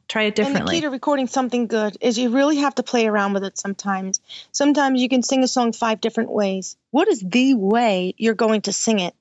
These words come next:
Speaker 2: Uh, you wanna be specific when you're recording. You wanna be emotional. You wanna be emphatic. You want people to understand that these words you're singing, you want them to feel.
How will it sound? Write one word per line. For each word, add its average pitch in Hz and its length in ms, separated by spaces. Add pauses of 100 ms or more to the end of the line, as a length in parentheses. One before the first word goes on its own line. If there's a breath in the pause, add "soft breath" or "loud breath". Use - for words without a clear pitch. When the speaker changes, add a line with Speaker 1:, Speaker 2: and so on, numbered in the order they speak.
(800 loud breath)
Speaker 2:
Uh, 254 240
you 254 140
wanna 330 240
be 370 80
specific - 640
when 233 160
you're 208 100
recording. 185 480
You 214 100
wanna 269 220
be 285 140
emotional. 269 580
You 196 100
wanna 247 180
be 262 120
emphatic. 254 640
You 226 80
want 233 160
people 247 240
to - 200
understand 254 760
that 214 180
these 233 180
words 233 540
you're 302 80
singing, 214 420
you 226 140
want 233 260
them 214 140
to - 160
feel. 214 560